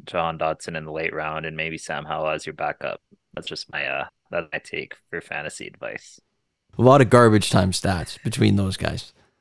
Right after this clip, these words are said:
Speaker 1: Well, he also ran a lot in college, apparently,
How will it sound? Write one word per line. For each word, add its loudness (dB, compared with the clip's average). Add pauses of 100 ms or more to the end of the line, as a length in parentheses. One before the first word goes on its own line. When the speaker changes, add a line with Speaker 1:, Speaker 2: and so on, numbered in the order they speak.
(1040)
Speaker 1:
Well, 6
he 4
also 4
ran 2
a 2
lot 4
in -2
college, -4
apparently, -8